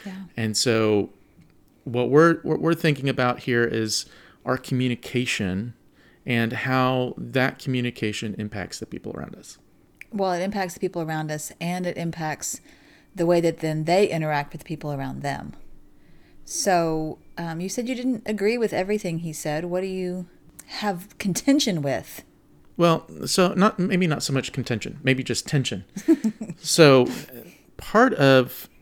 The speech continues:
Speaker 2: communication, he makes it s-, he, he, he equates communication with words. And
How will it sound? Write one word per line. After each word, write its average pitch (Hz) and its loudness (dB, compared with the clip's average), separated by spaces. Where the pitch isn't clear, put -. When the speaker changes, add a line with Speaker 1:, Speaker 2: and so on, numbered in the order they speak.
Speaker 2:
communication, 123 2
he 143 -2
makes 156 2
it 123 4
s-, - 0
he, 143 -2
he, 175 4
he 220 0
equates 131 4
communication 135 0
with 110 -4
words. - -6
And 120 0